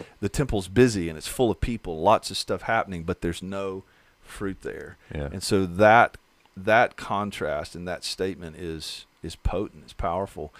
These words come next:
Speaker 1: And then, of course, they go back the next day and disciples like, "Jesus, look, the fig tree you cursed is withered up."
Speaker 2: Yeah.
Speaker 1: Um, which, you know, is,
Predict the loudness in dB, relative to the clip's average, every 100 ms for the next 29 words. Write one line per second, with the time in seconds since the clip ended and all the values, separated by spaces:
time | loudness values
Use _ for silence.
0 | -10 -6 -4 -4 -6 -4 -4 0 0 -2
1 | -4 -8 -6 0 2 2 -2 -10 -18 _
2 | _ -2 -2 -2 -4 -4 -2 -2 -2 -4
3 | 0 0 0 -2 -2 -2 -2 -4 -4 -6
4 | -6 -6 -8 -14 -12 -10 -8 -8 -10 -12
5 | -18 _ -2 -2 -4 -16 -20 -20 -18 -2
6 | 2 2 2 -2 -4 0 0 0 -4 -6
7 | _ _ -4 0 0 -2 -6